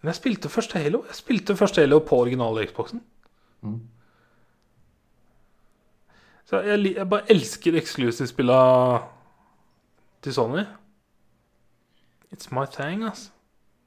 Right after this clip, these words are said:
Speaker 2: Det var, det er det. Det, de er bedre lagd.
Speaker 1: Og så liker jeg konsolene. Har du bladd i menyer, eh, menyen på Xbox One?
Speaker 2: Nei.
Speaker 1: Det er altså så vanskelig. Jeg husker jeg sikkert sleit. Vi skulle, hva er det vi skulle?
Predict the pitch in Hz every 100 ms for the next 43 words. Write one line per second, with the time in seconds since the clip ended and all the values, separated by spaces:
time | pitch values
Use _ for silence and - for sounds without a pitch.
0 | _ _ _ _ _ _ _ _ - 98
1 | 135 - - - _ - 131 156 - 120
2 | 127 131 127 147 120 107 117 117 156 160
3 | 143 117 143 190 147 131 147 180 160 139
4 | 151 156 175 165 147 151 - _ 180 143
5 | 139 135 135 143 139 139 135 139 135 117
6 | 110 120 127 127 123 123 123 117 _ _
7 | _ _ _ 131 120 110 104 117 107 -
8 | 113 - 135 240 - _ _ _ _ _
9 | _ _ - 92 101 _ _ _ _ _
10 | _ - 131 123 - 117 - - - 110
11 | 110 107 - - 175 - _ _ - 139
12 | - 131 123 127 120 - - 127 127 -
13 | - - _ 160 - 180 190 190 180 165
14 | 175 175 185